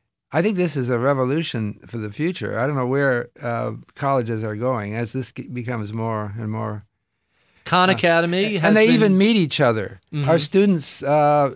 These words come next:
Speaker 1: w-, th-, they, they
Speaker 2: They have
Speaker 1: can,
Speaker 2: meetups?
Speaker 1: they can blog each other. They have meetups.
Speaker 2: Uh-huh.
Speaker 1: Um, so
Speaker 2: So Khan Academy is something that started doing this to teach math,
Speaker 1: Yeah.
Speaker 2: and now they've added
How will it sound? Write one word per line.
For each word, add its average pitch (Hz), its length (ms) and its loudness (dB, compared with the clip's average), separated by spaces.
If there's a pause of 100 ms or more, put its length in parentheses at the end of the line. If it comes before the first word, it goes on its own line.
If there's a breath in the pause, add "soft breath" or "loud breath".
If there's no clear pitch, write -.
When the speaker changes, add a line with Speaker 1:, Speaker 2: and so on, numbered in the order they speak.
(160)
Speaker 1:
w-, 139 300 -8
th-, 143 140 -4
they, 147 240 -2
they 143 220 -4
Speaker 2:
They 147 120 0
have 147 100 4
Speaker 1:
can, 156 60 2
Speaker 2:
meetups? 196 320 4
Speaker 1:
they 151 140 2
can 139 220 -2
blog 156 340 4
each 160 180 -2
other. 160 160 2
They 147 140 0
have 131 140 0
meetups. 156 680 0 (220)
Speaker 2:
Uh-huh. 131 500 0
Speaker 1:
Um, 123 440 -6 (100)
so 139 160 -4
Speaker 2:
So 190 260 4
Khan 226 320 0
Academy 160 580 0
is 147 120 -4
something 151 460 -6
that 143 140 -4
started 156 380 -4
doing 147 260 -4
this 143 180 -4
to - 120 -12
teach 127 300 -10
math, 127 560 -4 (100)
Speaker 1:
Yeah. 123 300 -2
Speaker 2:
and 143 140 -2
now 156 200 -4
they've 156 280 -4
added 147 580 -6